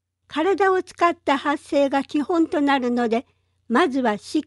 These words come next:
かりとした体づくりをすることが大切です。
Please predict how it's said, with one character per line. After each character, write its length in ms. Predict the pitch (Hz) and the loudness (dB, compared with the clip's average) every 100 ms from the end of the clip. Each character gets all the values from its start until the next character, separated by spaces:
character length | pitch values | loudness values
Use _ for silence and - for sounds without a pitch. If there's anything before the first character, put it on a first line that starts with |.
| - | -4
か 140 | 427 | -4
り 140 | 392 339 | -4 -2
と 140 | 277 | -4
し 120 | - | -2
た 140 | - 220 | -4 -4
体 440 | 240 277 339 370 | -2 -2 0 0
づ 160 | 262 311 | -2 -4
く 140 | 320 | -2
り 140 | 285 269 | 0 0
を 100 | 247 | 0
す 160 | 311 | -4
る 100 | 269 | -6
こ 140 | - 233 | -4 -4
と 120 | 226 | -2
が 140 | 208 | -2
大 280 | 202 220 220 | -4 -6 -6
切 340 | - 214 208 185 | -4 -6 -4 -4
で 160 | 190 | -6
す。 300 | 196 - 165 | -8 -12 -16